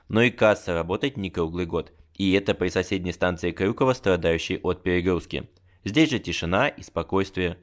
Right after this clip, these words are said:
Малина даже в чём-то повторяет город Зеленоград. С одной стороны старая часть, старый асфальт, заляпанный краской, старая платформа, с другой стороны всё новое. Платформа на Москву была построена заново при строительстве четвёртого главного пути.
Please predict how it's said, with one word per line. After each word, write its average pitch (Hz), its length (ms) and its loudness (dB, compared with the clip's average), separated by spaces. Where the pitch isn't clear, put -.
Малина 127 420 0
даже 113 240 0
в - 40 -20
чём-то 117 260 -4
повторяет 107 460 0
город 98 300 0
Зеленоград. 104 600 0
С - 80 -10
одной 135 220 4
стороны 135 320 0
старая 117 400 2
часть, 87 360 -2
старый 85 360 2
асфальт, 120 420 0
заляпанный 107 460 0
краской, 95 580 0
старая 87 380 2
платформа, 104 640 -2
с 107 80 -8
другой 147 240 4
стороны 127 320 0
всё - 160 -4
новое. 90 400 0
Платформа 98 480 2
на 98 100 0
Москву 110 360 -2
была 107 220 2
построена 90 540 -2
заново 139 360 0
при 113 180 0
строительстве 113 540 -2
четвёртого 110 500 0
главного 104 460 2
пути. - 480 -8